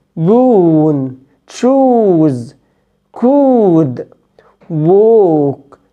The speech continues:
جوك. فينا استثناء بالنسبة للمجموعة دي، إن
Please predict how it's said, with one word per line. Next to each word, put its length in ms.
جوك. 840
فينا 320
استثناء 480
بالنسبة 580
للمجموعة 480
دي، 280
إن 140